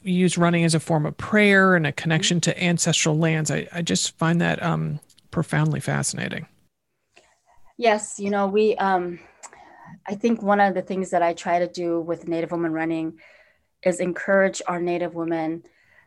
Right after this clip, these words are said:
Speaker 2: that wherever they are is an acknowledgement of where they came from. Whether you're running in the middle of Chicago or Minneapolis, or whether you're running among the canyons or among the lakes, that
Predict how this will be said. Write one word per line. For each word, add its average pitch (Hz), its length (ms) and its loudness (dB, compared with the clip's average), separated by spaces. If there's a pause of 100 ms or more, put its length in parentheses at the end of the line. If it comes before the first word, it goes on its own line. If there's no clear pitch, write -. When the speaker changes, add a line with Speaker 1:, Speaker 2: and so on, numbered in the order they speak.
(140)
Speaker 2:
that 170 280 0
wherever 180 640 0
they 175 180 -2
are 147 640 -4 (240)
is 160 640 -4 (160)
an 170 280 -2
acknowledgement 160 840 -2 (140)
of 160 160 -12
where 165 160 -2
they 151 140 -6
came 151 280 -10
from. 143 320 -14 (220)
Whether 180 240 2
you're 170 240 -2
running 170 340 -2
in 160 120 -6
the 160 60 -6
middle 160 280 -2
of 151 200 -8 (180)
Chicago 156 720 -2 (420)
or 175 80 0
Minneapolis, 160 680 -2
or 156 100 -8
whether 165 240 -6
you're 165 200 -4
running 165 400 -4 (480)
among 170 280 -2
the 160 60 -6
canyons 160 760 -6
or 151 240 -6
among 156 340 -6
the 151 300 -4 (140)
lakes, 165 420 -6
that 139 220 -8